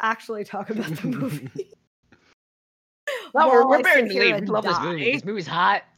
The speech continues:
Speaker 2: It's, it's has sexy people, it has sexy ghosts.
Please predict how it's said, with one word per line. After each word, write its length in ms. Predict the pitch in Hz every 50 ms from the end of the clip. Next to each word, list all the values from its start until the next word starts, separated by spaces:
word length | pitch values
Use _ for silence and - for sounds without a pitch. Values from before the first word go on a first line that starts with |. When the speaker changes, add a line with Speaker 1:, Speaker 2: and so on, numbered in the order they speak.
| _ _
Speaker 2:
It's, 180 | - - - 123 131 _ -
it's 220 | 156 - - - -
has 240 | - - 160 156 139
sexy 680 | - - - - 185 160 - - 196 196 190 190 185 185 - - - - _ _ -
people, 380 | 208 190 185 - 185 180 180
it 40 | 170
has 140 | 175 170 160
sexy 300 | - - 190 175 - 170
ghosts. 640 | 156 147 165 160 180 190 190 175 - - - - -